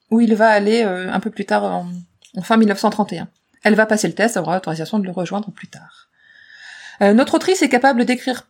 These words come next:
partout et vite, et ça l'aide également à s'adapter à ce mode de vie pour le moins inhabituel pour une Anglaise de plus de quarante ans. Une Anglaise bourgeoise de plus de quarante ans même.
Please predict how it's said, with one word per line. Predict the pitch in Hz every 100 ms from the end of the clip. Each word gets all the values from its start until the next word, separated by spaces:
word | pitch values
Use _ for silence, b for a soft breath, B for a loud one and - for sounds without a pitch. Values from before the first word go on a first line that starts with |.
| _ -
partout | 302 - 262 -
et | 226
vite, | 185 208 - - _ -
et |
ça | 214 233
l'aide | 254 247
également | 220 220 254
à | 247
s'adapter | 202 202 - 233
à |
ce | 226
mode | 190
de | 190
vie | 180 214 240 _ _ _ _
pour | - 277
le | 262
moins | 262 294
inhabituel | 240 214 - 226 262
pour | 214 226
une |
Anglaise | 214 190 202 220
de |
plus | 175 226
de | -
quarante | 214 185 165 -
ans. | - _ _ _ _ _ 208
Une | 202
Anglaise | 214 220 185
bourgeoise | 170 311 269 196 226
de | 185
plus | 180
de | 214
quarante | 180 151 -
ans | 151
même. | 139